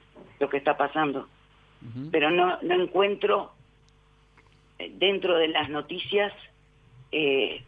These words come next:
Speaker 1: no, no encuentro información. De hecho, otra cosa que me llama la atención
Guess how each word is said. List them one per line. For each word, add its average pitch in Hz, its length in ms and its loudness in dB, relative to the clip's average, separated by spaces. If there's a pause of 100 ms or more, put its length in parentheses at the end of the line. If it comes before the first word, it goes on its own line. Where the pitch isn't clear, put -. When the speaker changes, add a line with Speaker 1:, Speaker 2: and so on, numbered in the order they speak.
(140)
Speaker 1:
no, 139 320 -6
no 151 160 0
encuentro 170 640 0
información. 139 760 -2 (680)
De 160 140 4
hecho, 214 200 0
otra 156 200 2
cosa 185 220 -2
que 160 80 -2
me 151 120 0
llama 165 260 2
la 147 80 4
atención 135 600 -2